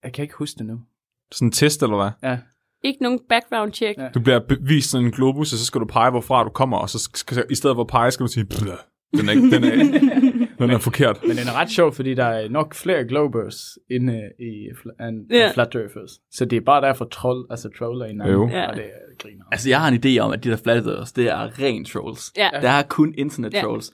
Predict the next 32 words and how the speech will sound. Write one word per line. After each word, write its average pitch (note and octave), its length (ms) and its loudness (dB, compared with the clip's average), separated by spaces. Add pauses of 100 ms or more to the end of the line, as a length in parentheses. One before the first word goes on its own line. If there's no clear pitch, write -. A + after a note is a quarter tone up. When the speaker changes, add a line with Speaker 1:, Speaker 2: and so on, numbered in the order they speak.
(200)
Speaker 4:
Jeg, C3 180 2 (260)
så C3+ 100 0
jeg C#3 100 6
sad C#3+ 220 4
på A#2+ 140 2
et, A2 100 -6 (120)
et A#2+ 140 -4
forum B2+ 240 0
i - 20 -2
går. F#2+ 180 -2
Min, D3+ 220 0 (140)
min D#3+ 300 -6
research D3 340 0
i G#2 40 -10
går, - 220 -2 (220)
Speaker 3:
<laughs> A#3 240 4
Speaker 4:
det C3+ 80 4
var B2+ 220 4
at B2 80 0
sidde C#3+ 260 4
på D3 100 -2
de A#2 100 -4
der A2+ 200 0
flat A#2+ 160 -2
earth A2 200 -4
forum A2+ 280 -4 (720)
og, B2+ 380 0
og - 80 2
hold C#3+ 480 -4
nu B2+ 160 -2
op, G#2+ 160 -2
mand. - 220 -8